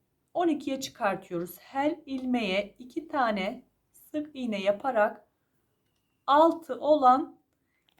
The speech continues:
ilmeğimizi on ikiye yükseltiyoruz arkadaşlar. Sayarak ilerleyelim. İlmek sayılarımızın on iki olması gerekiyor. Her ilmeğe çift batıyoruz. On iki yapıyoruz ilmeğimizi.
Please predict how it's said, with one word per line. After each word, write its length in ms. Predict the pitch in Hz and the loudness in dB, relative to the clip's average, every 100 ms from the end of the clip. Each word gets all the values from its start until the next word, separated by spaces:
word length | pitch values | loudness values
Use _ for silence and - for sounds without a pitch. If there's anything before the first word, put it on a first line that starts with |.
| - | -4
ilmeğimizi 920 | 311 330 - 233 226 226 220 269 294 _ _ - | 2 2 2 -4 0 0 0 -14 -18 _ _ -12
on 120 | 320 | -10
ikiye 360 | 269 247 269 269 | -10 -14 -14 -14
yükseltiyoruz 760 | 247 _ 247 226 226 226 190 196 | -14 _ -8 -8 -6 -8 -8 -8
arkadaşlar. 640 | 180 185 170 170 - 185 | -10 -10 -16 -14 -14 -14
Sayarak 680 | - 285 294 302 311 302 | -14 -6 -2 0 0 -4
ilerleyelim. 800 | 285 285 285 294 285 269 285 - _ _ _ _ _ _ _ | -6 -4 -4 -4 -6 -6 -6 -10 _ _ _ _ _ _ _
İlmek 360 | 247 254 294 294 | -6 -4 -4 -6
sayılarımızın 800 | - 285 269 262 262 262 254 269 | -8 -6 -2 -2 -2 -6 -8 -10
on 160 | 277 311 | -10 -10
iki 200 | 302 277 | -8 -4
olması 440 | 254 240 240 233 | -4 -4 -6 -10
gerekiyor. 680 | 233 262 269 - 262 254 269 _ _ _ _ _ | -8 -8 -8 -12 -4 -4 -4 _ _ _ _ _
Her 340 | 294 311 330 269 | -6 -4 -4 -4
ilmeğe 600 | 277 254 233 233 277 - | -6 -2 -2 -2 -6 -10
çift 420 | - 339 - - | -12 -12 -10 -8
batıyoruz. 600 | 262 262 269 262 269 285 _ _ 320 | -8 -8 -8 -6 -6 -10 _ _ -10
On 160 | 339 | -8
iki 220 | 277 - | -8 -6
yapıyoruz 560 | 294 247 - 220 190 185 | -6 -6 -6 -6 -6 -8
ilmeğimizi. 800 | 220 208 196 175 160 - 220 | -8 -6 -6 -8 -12 -12 -12